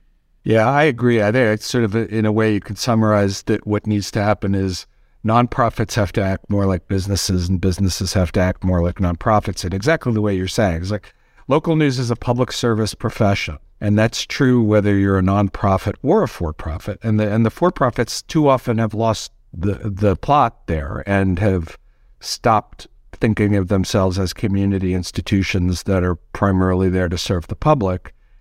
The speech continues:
And they have to get back to that. And, you know, there's an open question of whether or not an enormous chain that is owned by a hedge fund can do that again. They used to. I mean, the chains, but, you know, that's,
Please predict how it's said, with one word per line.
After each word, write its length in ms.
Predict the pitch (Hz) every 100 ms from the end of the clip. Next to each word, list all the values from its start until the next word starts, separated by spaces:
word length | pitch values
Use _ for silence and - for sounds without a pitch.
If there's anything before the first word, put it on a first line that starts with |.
| -
And 160 | 98
they 80 | 95
have 200 | 107 101
to 80 | -
get 200 | 98 -
back 260 | 117 131 -
to 100 | 92
that. 200 | 95 117
And, 220 | 147 185
you 60 |
know, 160 | 226 185
there's 180 | 147 127
an 80 | 139
open 260 | 139 127
question 460 | 120 156 160 - 98
of 100 | 95
whether 240 | 104 104
or 60 | 104
not 340 | 104 104 - - _ _ _ _
an 220 | 110 113
enormous 540 | 110 104 104 113 110 -
chain 560 | - - 120 113 110
that 160 | 107 104
is 140 | 101
owned 180 | 98 101
by 140 | 101 101
a 60 |
hedge 280 | 104 110 104
fund 540 | - 107 104 101 95 - _ _
can 200 | - 117
do 280 | 107 123 214
that 340 | 240 95 82 -
again. 500 | 131 104 104 80 92
They 100 | 117
used 300 | 190 320 -
to. 340 | 117 98 117 190 _ _ _ -
I 40 | 123
mean, 140 | 110
the 140 | 117
chains, 420 | 117 - 110 104 107
but, 420 | - 117 110 _ _ _
you 120 | 139
know, 100 | 147
that's, 360 | 107 131 131 -